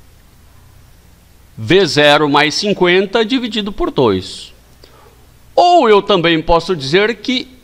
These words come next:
entra nesse nó V zero mais cinquenta menos V um dividido por dois. É a mesma coisa. Então, está entrando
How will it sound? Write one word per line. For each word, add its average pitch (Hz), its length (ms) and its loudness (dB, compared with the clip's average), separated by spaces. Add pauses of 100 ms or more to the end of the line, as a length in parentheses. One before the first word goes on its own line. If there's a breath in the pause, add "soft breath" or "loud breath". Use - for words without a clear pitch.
(140)
entra 254 920 2 (520)
nesse 151 480 0
nó 151 480 2 (720 soft breath)
V 160 240 0
zero 151 320 2
mais 139 220 0
cinquenta 220 580 0
menos 190 640 2
V 208 140 2
um 214 340 0 (200)
dividido 165 420 -4
por 170 180 -2
dois. 143 300 0
É 175 60 2
a 175 40 2
mesma 147 300 0
coisa. - 420 -6 (1600)
Então, 185 480 0
está 196 420 0
entrando 214 840 0